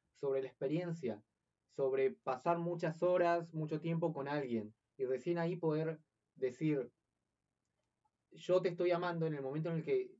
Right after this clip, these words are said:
ya hay una cierta complicidad, una cierta experiencia, una cierta historia en la que nos autoriza a decir, "Acá hay algo más grande",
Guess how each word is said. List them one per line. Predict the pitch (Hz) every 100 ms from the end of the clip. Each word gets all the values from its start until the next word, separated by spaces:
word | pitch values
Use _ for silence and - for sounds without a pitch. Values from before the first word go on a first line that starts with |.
| _ _ -
ya | - 180
hay | 196
una | 190 165
cierta | 165 180 180
complicidad, | 175 143 127 127 143 143 165 147 123 - _
una | - 170 165
cierta | 175 170
experiencia, | 165 131 147 170 165 151
una | 160
cierta | 170 175 165 139 131 139 131
historia | 120 - 180 180 127 127 - _ _ _
en | 127 127
la | 120
que | 135 131 123 113 _ _ _ _ _ _
nos | - 135 123
autoriza | 139 127 143 175 175
a | 165
decir, | 139 - 165 156 135 - _ _
"Acá | - - 170
hay | 180
algo | 180 165
más | 160
grande", | 160 151 123 107 98